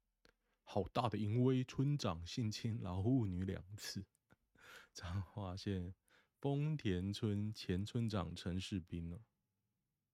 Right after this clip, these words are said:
其实我觉得O B S的软体好处就是它比较不会爆音，它的限制器我觉得比这支麦克风内建的好很多。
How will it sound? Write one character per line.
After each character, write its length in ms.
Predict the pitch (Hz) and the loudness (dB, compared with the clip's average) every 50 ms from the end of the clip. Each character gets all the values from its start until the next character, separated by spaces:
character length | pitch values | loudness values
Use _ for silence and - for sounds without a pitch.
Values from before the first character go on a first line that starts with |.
| _ _ _ _ _ _ _ _ _ _ _ _ _ _ _ | _ _ _ _ _ _ _ _ _ _ _ _ _ _ _
其 160 | - - 175 | -4 0 2
实 80 | 185 208 | 4 6
我 140 | 226 185 131 | 6 6 6
觉 120 | - 131 | 6 4
得 60 | 127 | 4
O 160 | - 139 143 | 6 6 6
B 220 | 139 135 139 131 127 | 6 6 6 6 6
S 140 | 113 117 123 | 6 6 6
的 60 | 127 | 8
软 200 | 117 104 98 101 | 8 8 6 6
体 80 | 101 | 6
好 160 | 92 85 78 80 | 6 4 2 0
处 160 | - - 101 | 0 2 4
就 80 | 98 | 4
是 80 | 101 101 | 4 4
它 220 | 101 101 101 101 | 6 4 4 4
比 160 | 98 - - 85 | 2 0 0 0
较 80 | 95 | 0
不 160 | 87 - 90 | 2 4 4
会 100 | 85 87 82 - | 4 2 2 4
爆 220 | - 98 90 80 82 | 4 4 4 4 2
音， 180 | 82 - - - - - - _ _ _ _ _ _ _ _ _ _ _ _ _ _ _ _ | -4 -6 -8 -12 -14 -18 -20 _ _ _ _ _ _ _ _ _ _ _ _ _ _ _ _
它 260 | - - 117 117 117 | -6 -2 0 2 2
的 40 | 107 | 2
限 320 | - - - 123 110 104 | 0 0 0 2 2 2
制 180 | 95 107 107 98 | 2 2 0 0
器 360 | - - - 107 95 92 87 | 0 0 2 4 4 4 2
我 120 | 87 82 | 2 0
觉 140 | 82 85 87 | 0 0 0
得 160 | 85 85 85 | 2 2 0
比 500 | 80 - 82 82 80 80 - - 92 117 - _ _ - - - - _ _ _ _ | -2 -2 -4 -4 -4 -4 -6 -6 -6 -8 -10 _ _ -20 -20 -20 -20 _ _ _ _
这 140 | - - 104 | -6 -6 -4
支 120 | - - | -2 0
麦 200 | 107 110 104 104 | 2 4 4 4
克 200 | 92 104 110 101 | 6 6 6 6
风 240 | 90 - 90 90 92 | 6 4 4 4 4
内 160 | 98 95 90 | 4 4 4
建 160 | 78 - 92 | 4 2 2
的 80 | 87 82 | 2 0
好 140 | 73 76 76 | -2 -4 -6
很 140 | 76 76 73 - - | -6 -6 -8 -10 -14
多。 80 | - | -14